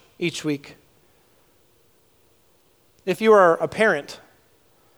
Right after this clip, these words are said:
can you read scripture with your kids in the morning before you get them off on their day,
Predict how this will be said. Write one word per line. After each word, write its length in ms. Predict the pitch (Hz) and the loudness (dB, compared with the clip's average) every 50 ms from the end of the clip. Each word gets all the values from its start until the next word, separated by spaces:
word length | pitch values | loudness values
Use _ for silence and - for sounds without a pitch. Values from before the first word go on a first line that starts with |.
| _ _ _ _ _ _ _ _ _ _ _ _ _ _ _ _ | _ _ _ _ _ _ _ _ _ _ _ _ _ _ _ _
can 140 | - 208 214 | -2 -2 0
you 80 | 220 | 0
read 260 | 214 196 220 233 214 175 | 0 0 0 -2 -2 -4
scripture 480 | - - - 208 196 - - 226 220 | -4 -2 0 0 0 0 0 0 2
with 160 | 214 208 - | 2 2 0
your 100 | - 190 | 0 -2
kids 300 | - - 196 190 190 175 | 0 2 2 2 2 0
in 60 | 180 170 | -4 -6
the 60 | 156 | -4
morning 440 | 151 156 160 170 175 196 196 180 160 | -2 -2 -2 -2 -2 -4 -6 -8 -12
before 240 | 160 151 - 190 180 | -14 -10 -6 -6 -4
you 120 | 170 170 165 | -4 -4 -4
get 180 | 165 175 165 | -6 -4 -4
them 280 | - 180 175 175 165 170 | -4 -4 -4 -4 -6 -4
off 260 | 165 160 165 170 - | -2 -2 -2 -2 -2
on 120 | 190 175 | -4 -4
their 120 | 165 160 151 | -2 -2 -2
day, 280 | 143 151 160 175 175 | -2 -2 -2 -2 -4